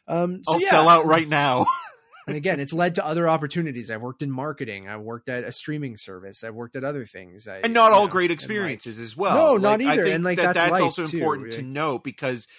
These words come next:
Speaker 2: yeah, like, this has always been a constant for us both, but we've had ups and downs in, you know,
Speaker 1: Our
Speaker 2: our
Speaker 1: personal lives and careers and
Speaker 2: Yeah, and, and it's not like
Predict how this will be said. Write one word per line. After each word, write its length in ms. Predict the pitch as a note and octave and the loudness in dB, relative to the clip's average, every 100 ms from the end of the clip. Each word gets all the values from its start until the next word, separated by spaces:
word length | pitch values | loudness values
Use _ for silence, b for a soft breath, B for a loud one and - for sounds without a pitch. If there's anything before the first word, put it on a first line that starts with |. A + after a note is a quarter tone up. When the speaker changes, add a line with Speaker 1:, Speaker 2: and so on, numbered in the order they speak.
| B B | B B
Speaker 2:
yeah, 280 | C#3+ E3+ A2 | 0 2 2
like, 180 | B2+ C3+ _ _ B2+ | -2 -8 _ _ 2
this 260 | F#3 F3+ | 2 2
has 140 | F3+ D3+ | -2 -4
always 260 | D3+ D3 | -4 -4
been 180 | A#2+ C3+ | -6 -8
a 60 | B2+ | -8
constant 640 | - B2+ C3+ - B2+ - | -12 -12 -10 -12 -14 -12
for 240 | B2+ A2+ | -8 -6
us 120 | G#2+ | -8
both, 460 | - C4+ B3+ G3 - | 0 2 2 0 -8
but 180 | G3 E3+ | -12 -10
we've 260 | E3 D#3+ | -10 -10
had 360 | - D3+ D3+ D3 A#2+ | -8 -4 -4 -4 -6
ups 260 | B2 - | -8 -12
and 180 | C#3+ A#2 | -16 -12
downs 680 | A2+ A2 A2+ A#2 A#2+ G#2+ - | -8 -6 -6 -10 -12 -14 -14
in, 460 | B2 A#2 A2 A#2 A2 B B B B _ | -12 -12 -12 -16 -18 B B B B _
you 100 | C#3 | -12
know, 240 | B2 A2 G#2+ | -8 -8 -4
Speaker 1:
Our 80 | |
Speaker 2:
our 180 | A#2 A#2 | 0 0
Speaker 1:
personal 320 | A2+ A2 G#2 A2+ | 0 -2 -6 -8
lives 340 | G#2+ A2 A2+ | -8 -10 -12
and 80 | A2+ | -16
careers 560 | - G#2 F#2 - C3 C3+ | -16 -14 -14 -14 -16 -16
and 80 | F3 | -6
Speaker 2:
Yeah, 360 | E4 D#4 D3 | -2 2 2
and, 260 | A2+ C3+ C#3 | 0 -4 -6
and 160 | D3+ D#3 | -8 -8
it's 200 | D3+ E3 | -8 -4
not 280 | D#3+ D3 | -4 -4
like 260 | C#3+ C#3 | -4 -6